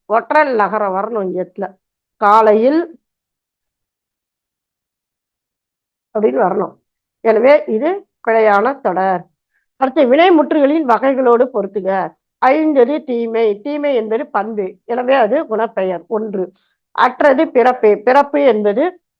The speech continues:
தொழில் பெயர். பிறத்தல் என்கின்ற தொழில் பெயர். அது இரண்டு. நல்லது கை. கை என்பது சினைப்பெயர். எனவே, அது மூன்று. குளிர்ந்தது நிலம். நிலம் என்பது இடப்பெயர். அது நான்கு. அப்ப மூன்று, நான்கு, ஒன்று, இரண்டு என்று அமைகின்றது.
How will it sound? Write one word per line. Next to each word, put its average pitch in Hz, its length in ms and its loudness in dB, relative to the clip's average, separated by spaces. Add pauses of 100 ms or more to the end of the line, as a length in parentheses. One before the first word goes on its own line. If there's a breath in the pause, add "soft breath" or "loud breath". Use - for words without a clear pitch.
(120)
தொழில் 285 340 -2
பெயர். 202 380 -4 (220)
பிறத்தல் 247 420 -2
என்கின்ற 214 440 -4
தொழில் 214 320 -4
பெயர். 190 260 -4
அது 233 300 -6
இரண்டு. 202 480 -6 (220)
நல்லது 277 460 2
கை. 220 460 -2
கை 254 180 0
என்பது 240 320 -2
சினைப்பெயர். 220 680 -4
எனவே, 226 260 -4
அது 220 240 -2
மூன்று. 190 500 -8 (360)
குளிர்ந்தது 277 440 0
நிலம். 220 380 -2
நிலம் 269 340 -2
என்பது 220 340 -4
இடப்பெயர். 202 600 -4
அது 254 300 -6
நான்கு. 185 500 -6 (340)
அப்ப 269 240 2
மூன்று, 285 400 2
நான்கு, 240 480 0
ஒன்று, 240 400 -2
இரண்டு 226 340 -2
என்று 220 380 -6 (160)
அமைகின்றது. 190 920 -4